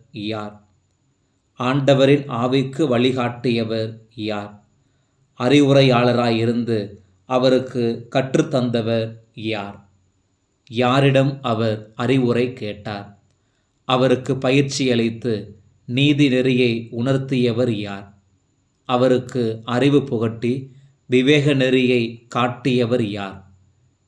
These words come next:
இதோ வேற்றினத்தாரை வாளிலிருந்து சிந்தும் நீர்த்துளியாகவும்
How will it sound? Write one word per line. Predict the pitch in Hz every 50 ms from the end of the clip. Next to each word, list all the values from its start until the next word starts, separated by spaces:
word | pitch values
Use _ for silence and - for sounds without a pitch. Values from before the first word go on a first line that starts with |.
| _ _
இதோ | - 117 113 107 110 110 113 135 139 - - - - - _ _ _ 113
வேற்றினத்தாரை | 123 139 147 143 - 147 135 139 139 135 135 - 135 120 117 113 120 113 101 95 101 - - _ _ _ _ _
வாளிலிருந்து | - 113 123 123 127 139 147 143 139 131 127 127 127 127 139 135 135 123 123 117 110 107 107 - -
சிந்தும் | - - - - 139 135 143 135 131 135 120 113 117 - - - _ _ - _ -
நீர்த்துளியாகவும் | 120 127 143 147 143 - - 120 113 113 117 113 107 104 98 107 104 107 117 107 95 92 -